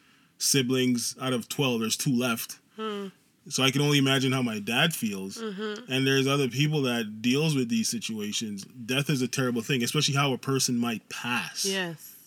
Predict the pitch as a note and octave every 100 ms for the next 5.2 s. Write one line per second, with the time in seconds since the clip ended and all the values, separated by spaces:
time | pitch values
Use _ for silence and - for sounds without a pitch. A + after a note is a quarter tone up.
0 | - A#2 A#2 A#2+ A#2+ C#3 C#3+ B2+ D#3 C#3
1 | A#2+ A#2+ A#2 C#3+ E3 D3+ C#3 C3 - C3+
2 | B2+ A#2+ A#2 - - _ _ A2+ A2+ C3
3 | C3+ B2 A2+ G#2+ G2+ B2+ D3 - B2 A2
4 | G2+ - G#2+ G#2+ A2 A2 A#2 - A#2+ G#2+
5 | A#2+ A2+